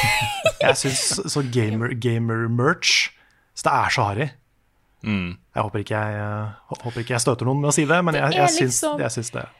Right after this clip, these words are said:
Speaker 3: jeg synes det har kommet seg med årene. Nå har du litt ting som er mer sånn sleek design, ref den nye PlayStation-kontrolleren. Men altså, sånn som når jeg skulle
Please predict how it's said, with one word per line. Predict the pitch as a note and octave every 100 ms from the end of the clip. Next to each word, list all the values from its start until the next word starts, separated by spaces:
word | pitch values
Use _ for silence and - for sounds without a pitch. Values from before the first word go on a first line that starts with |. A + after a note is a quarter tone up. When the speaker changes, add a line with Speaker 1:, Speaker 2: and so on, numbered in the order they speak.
| _ _ _ -
Speaker 3:
jeg | D4+
synes | F#4+ E4+
det | D4
har | D4
kommet | F#4+ D4 B3
seg | B3
med | B3
årene. | D4 B3 G3+ B3+ C#4
Nå | C#4+ C#4
har | D#4 B3+
du | A#3
litt | C4 C4+
ting | D#4 C4
som | A#3 -
er | C4+
mer | A#3+ B3 C4 A3 - -
sånn | - A#3+ A3 A#3 _ - - - - -
sleek | - - A#3 A3 - -
design, | A3+ B3 A#3 A#3+ C4+ C4+ - _ _ - C#4
ref | B3+ A#3 -
den | A#3
nye | A3 A3+
PlayStation-kontrolleren. | A3 A#3+ B3 G#3+ G#3+ G#3 A#3+ - A3+ A3 A#3+ D4
Men | C4+ C#4
altså, | C#4+ C#4+
sånn | C#4 D#4 C#4
som | A#3+
når | C4
jeg | C4 A#3
skulle | - A#3 A3